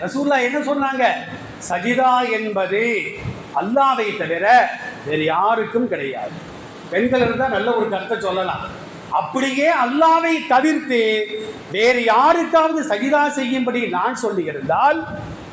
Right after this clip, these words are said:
ஒவ்வொரு கணவன்மார்களுக்கும் அவங்கவங்க மனைவிமார்களை சஜிதா செய்யும்படி நான் சொல்லியிருப்பேன். மனைவிமார்கிட்ட போய் சொல்லுங்க, "ரசூலுல்லாஹ் அப்படி சொல்லியிருக்கிறாங்க,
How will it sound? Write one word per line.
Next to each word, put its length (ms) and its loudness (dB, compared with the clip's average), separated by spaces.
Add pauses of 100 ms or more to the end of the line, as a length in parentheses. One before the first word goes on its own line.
ஒவ்வொரு 440 2
கணவன்மார்களுக்கும் 1300 0
அவங்கவங்க 420 0 (100)
மனைவிமார்களை 800 0 (580)
சஜிதா 440 4
செய்யும்படி 500 0
நான் 260 -2
சொல்லியிருப்பேன். 640 -4 (140)
மனைவிமார்கிட்ட 460 0
போய் 160 -2
சொல்லுங்க, 440 -2 (520)
"ரசூலுல்லாஹ் 360 4
அப்படி 200 -4
சொல்லியிருக்கிறாங்க, 600 -2